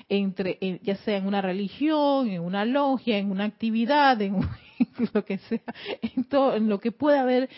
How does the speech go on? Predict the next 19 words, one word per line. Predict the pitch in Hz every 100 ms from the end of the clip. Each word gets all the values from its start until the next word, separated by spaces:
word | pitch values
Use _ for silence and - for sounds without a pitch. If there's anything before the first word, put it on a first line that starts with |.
| - -
en, | 202 196
en, | 202 190 170
en | 185
el | 185
mundo, | 196 233 220 214 214 - - - -
una | 226 240 247
forma | - 294 277 226 202 196 202 _ _ -
de | 190 196 202 -
resolver | 226 285 269 247 220 285 262
su | 269
problema. | 208 214 190 170
Y | 180
así | 196 285
muchos | 320 339 370
entramos | 269 233 277 285 190
a | 165
muchas, | 175 202 - _ _ _ -
este, | - 170 175 170
este, | - 165 151